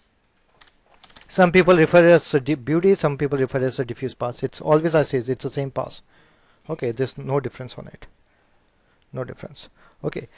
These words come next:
specular, reflection, A O. There are so many other passes also when you open your render settings.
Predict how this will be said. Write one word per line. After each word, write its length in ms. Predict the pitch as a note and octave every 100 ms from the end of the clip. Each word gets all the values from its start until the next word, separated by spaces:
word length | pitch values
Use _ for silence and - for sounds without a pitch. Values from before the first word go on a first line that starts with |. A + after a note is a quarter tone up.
| _ -
specular, 640 | - - C3+ C3+ C#3 A#2+
reflection, 500 | B2 C3+ C3 C#3 C#3+ -
A 220 | C3+ C3+
O. 260 | C3+ D3 - - - -
There 200 | G#3+ A#3+
are 80 |
so 200 | - A#3
many 200 | B3 A#3+
other 260 | A#3 D#3+ F#3+
passes 460 | - F#3 - G3+ C3
also 340 | C3 - D#3
when 200 | D#3+ C#3+
you 120 | D3
open 260 | C#3+ D#3+ D3
your 160 | C#3 C3
render 340 | A#2+ B2+ B2 D3+
settings. 580 | - D#3+ G3+ B3+ -